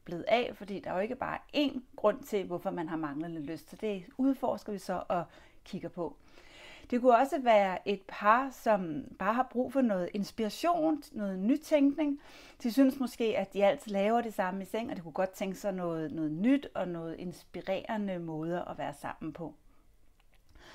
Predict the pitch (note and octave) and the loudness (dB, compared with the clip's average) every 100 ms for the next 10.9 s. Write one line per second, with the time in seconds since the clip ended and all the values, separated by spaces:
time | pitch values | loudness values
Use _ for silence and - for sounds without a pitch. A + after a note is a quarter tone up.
0 | - - - - B3+ F#4+ G4 D#4 C4+ A#3+ | -20 -20 -18 -6 0 2 4 4 4 4
1 | A#3+ A#3 C4 C4 - G3+ A3 A#3 G#3+ G3 | 0 2 4 4 4 4 4 0 0 0
2 | F3 D#3 - - A#3+ C4 - F4 F4 F4 | -2 -4 -6 -4 0 0 0 -2 0 -2
3 | - D4 - G#3 F3+ F3 F#3 F#3+ - B3+ | -6 -14 -6 -4 -2 -4 -6 -6 -2 2
4 | D#4 E4 B3+ A#3 A3 F#3 E3+ E3 - - | 2 2 -2 0 2 2 0 -6 -10 -8
5 | E3+ D3 D3+ F3 F3 B3+ - - - F#3+ | -6 -6 -8 -6 -2 0 0 -4 -6 -8
6 | F3 G3 F#3+ F3 - - F#3+ E3+ D#3+ F3 | -6 -4 -4 -4 -4 -6 -8 -10 -8 -6
7 | A3 A#3+ - A#3 - - - - - G#3+ | -8 -8 -6 -6 -6 -16 -18 -16 -4 4
8 | C#4 C4+ A3 G3 G#3 G#3 F3+ F3 F3+ D#3+ | 6 6 4 2 2 0 0 -4 -2 0
9 | D3 - F3+ E3+ D#3 D#3 - F2+ - - | -2 -2 -6 -6 -6 -6 -6 -10 -12 -16
10 | - F#3+ F#3 F3 - F3+ F3+ F3+ G3 | -8 -4 -4 -4 -6 -4 -4 -4 -6